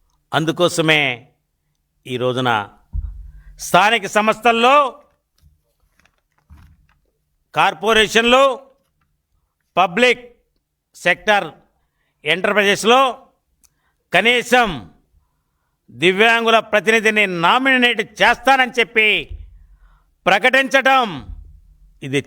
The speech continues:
చరిత్రలో కని విరిగిన, కని విని ఎరుగునుందని చెప్పి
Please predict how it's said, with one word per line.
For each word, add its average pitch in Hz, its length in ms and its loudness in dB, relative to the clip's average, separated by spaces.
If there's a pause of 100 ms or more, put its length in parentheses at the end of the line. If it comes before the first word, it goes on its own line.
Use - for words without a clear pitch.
చరిత్రలో 151 640 2 (2250)
కని 151 300 0 (260)
విరిగిన, 135 380 2 (720)
కని 165 260 2 (420)
విని 147 220 0 (2500)
ఎరుగునుందని 139 560 0
చెప్పి 127 220 -4